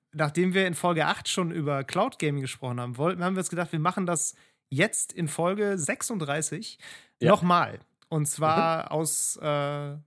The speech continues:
Speaker 1: aus Ideenlosigkeit. Nein,
Speaker 2: N-
Speaker 1: aus, <laughs>
Speaker 2: <laughs>
Speaker 1: aus aktuellem Anlass natürlich. Ähm, Mero hat einen neuen Provider. Generell ist im vergangenen Jahr eine Menge mit Cloud Gaming passiert. Und zwar
Speaker 2: Mhm, mhm.
Speaker 1: alles nicht das, was wir, glaub ich, erwartet haben, was mit Cloud Gaming so passiert.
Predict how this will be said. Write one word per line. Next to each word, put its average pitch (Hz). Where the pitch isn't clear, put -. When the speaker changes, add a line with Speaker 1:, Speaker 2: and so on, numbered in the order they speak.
Speaker 1:
aus 170
Ideenlosigkeit. 127
Nein, 175
Speaker 2:
N- 123
Speaker 1:
aus, -
<laughs> 226
Speaker 2:
<laughs> -
Speaker 1:
aus 190
aktuellem 196
Anlass 175
natürlich. 139
Ähm, 165
Mero 233
hat 190
einen 160
neuen 160
Provider. 208
Generell 196
ist 185
im 165
vergangenen 165
Jahr 165
eine 160
Menge 185
mit 196
Cloud 156
Gaming 170
passiert. 151
Und 151
zwar 147
Speaker 2:
Mhm, 170
mhm. 151
Speaker 1:
alles 208
nicht 180
das, 170
was 151
wir, 156
glaub 170
ich, 147
erwartet 151
haben, 190
was 185
mit 185
Cloud 185
Gaming 185
so 170
passiert. 196